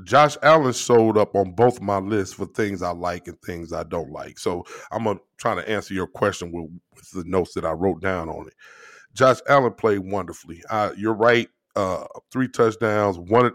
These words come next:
he had two interceptions. One of 'em wasn't his, so I don't really give him that. The decision making, the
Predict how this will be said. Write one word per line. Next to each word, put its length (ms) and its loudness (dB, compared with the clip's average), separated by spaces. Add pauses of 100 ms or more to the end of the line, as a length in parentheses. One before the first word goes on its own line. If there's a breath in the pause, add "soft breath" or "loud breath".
he 140 -2
had 180 -2
two 120 -2
interceptions. 560 -2
One 260 4
of 60 6
'em 320 -2
wasn't 320 -2
his, 420 -4
so 100 -6
I 80 0
don't 220 -6
really 240 -4
give 180 0
him 160 -8
that. 220 -2 (480 loud breath)
The 120 -4
decision 580 -2
making, 500 -4
the 100 -8